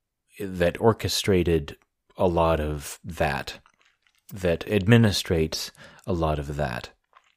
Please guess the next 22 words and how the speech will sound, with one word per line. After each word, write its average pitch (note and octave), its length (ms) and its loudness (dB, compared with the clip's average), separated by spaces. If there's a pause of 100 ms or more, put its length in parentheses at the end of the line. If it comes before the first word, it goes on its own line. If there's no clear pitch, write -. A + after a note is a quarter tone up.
(1080)
So - 160 4
I G#2 60 8
need G#2 200 4
to F2 60 0
see C3 260 4
things E2+ 540 -2 (480)
from E2 640 0
the G2+ 140 0
Chinese E2 480 -2
perspective. - 880 -6 (1400)
So - 140 -6
that's F#2+ 280 2
what G2+ 160 4
we're F#2+ 180 4
doing F2 440 4
as E2+ 220 -2
we D#2+ 260 -2
go E2+ 140 0
forward D#2 440 -4
with D2+ 100 -10
this - 160 -14
podcast. - 920 -6